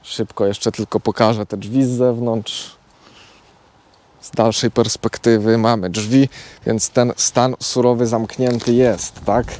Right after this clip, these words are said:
E, już wam mówię, dwieście dwadzieścia sześć tysięcy trzysta sześćdziesiąt dziewięć złotych i osiemdziesiąt siedem groszy.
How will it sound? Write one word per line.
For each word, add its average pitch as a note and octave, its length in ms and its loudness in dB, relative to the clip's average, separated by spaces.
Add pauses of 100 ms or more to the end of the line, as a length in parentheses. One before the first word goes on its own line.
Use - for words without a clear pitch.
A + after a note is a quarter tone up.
(1040)
E, A2 580 4 (1500)
już C3+ 300 2
wam A#2 160 2
mówię, D#3+ 420 4
dwieście E3 760 2
dwadzieścia C#3+ 680 0
sześć - 420 -2
tysięcy D#3 760 0 (1000)
trzysta D3 960 0 (240)
sześćdziesiąt B2 760 0
dziewięć B2 460 0
złotych D#3 520 0
i D3 220 2 (520)
osiemdziesiąt D3 880 -2
siedem C#3 520 0
groszy. B2+ 680 -2